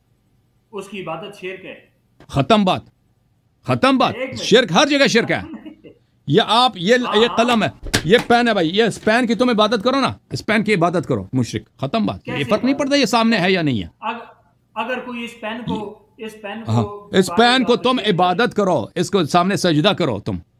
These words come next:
Speaker 2: इबादत
Speaker 1: एक
Speaker 2: करो, इसको
Speaker 1: मिनट।
Speaker 2: रब कह के अल्लाह कह के पुकारो, अकीदा रखो ये कि मेरा, मेरा खालिक है या मेरा राजिक है
Speaker 1: एक मिनट।
Speaker 2: या ये,
Speaker 1: एक
Speaker 2: ये
Speaker 1: मिनट।
Speaker 2: मेरा इलाह है, तो ये मुशरिक है।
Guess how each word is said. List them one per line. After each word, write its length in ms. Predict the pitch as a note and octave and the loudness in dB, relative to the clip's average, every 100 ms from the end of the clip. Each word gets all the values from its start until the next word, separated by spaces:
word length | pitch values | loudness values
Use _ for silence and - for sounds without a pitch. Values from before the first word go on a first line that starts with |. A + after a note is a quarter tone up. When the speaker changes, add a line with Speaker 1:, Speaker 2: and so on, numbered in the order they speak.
| _ _ _ - | _ _ _ -2
Speaker 2:
इबादत 420 | E3 D#3 D#3+ F#3 | 0 2 2 0
Speaker 1:
एक 80 | - | -2
Speaker 2:
करो, 120 | F3+ | -4
इसको 200 | F3+ F#3+ | -2 0
Speaker 1:
मिनट। 120 | D#3 G#3 | 4 2
Speaker 2:
रब 100 | D#3 | 2
कह 200 | G#3 F3+ | 0 2
के 100 | G3+ | -2
अल्लाह 420 | - D3+ F#3 E3 | 0 0 2 0
कह 140 | G3 | 0
के 100 | D3+ | 0
पुकारो, 500 | C#3+ D3+ D#3 F3+ D#3+ | 0 0 2 2 0
अकीदा 380 | G#2+ C3+ F3 F#3+ | -2 -2 0 0
रखो 240 | F#3 F#3 | -2 -2
ये 160 | F#3 F3 | -2 0
कि 60 | E3+ | -2
मेरा, 280 | E3+ D#3+ | -2 -2
मेरा 260 | D#3 D#3 D#3 | -4 -2 -4
खालिक 400 | D#3 D3 E3 - | -2 -2 -2 -2
है 100 | C#3 | -2
या 100 | D3+ | -2
मेरा 220 | D#3 D3+ | -2 -4
राजिक 380 | D3 D3 D#3 - | -4 -2 -4 -4
है 100 | A#2+ | -4
Speaker 1:
एक 180 | A3+ G#3 | -4 -6
मिनट। 240 | E3+ - C#3+ | -14 -8 4
Speaker 2:
या 160 | E3+ | 4
ये, 280 | F#3 E3+ F#3+ | 4 0 -2
Speaker 1:
एक 320 | F3+ F3 E3 | -2 -6 0
Speaker 2:
ये 120 | F3 G3 | 2 2
Speaker 1:
मिनट। 200 | E3+ E3 | -2 -2
Speaker 2:
मेरा 240 | F3+ F3 | 0 0
इलाह 260 | F3 G3+ F3 | 2 2 2
है, 240 | C#3+ - - | 0 -2 0
तो 80 | |
ये 100 | G3+ | 2
मुशरिक 320 | A#3+ - A#3 A3+ | 4 2 2 2
है। 180 | A#2 | 0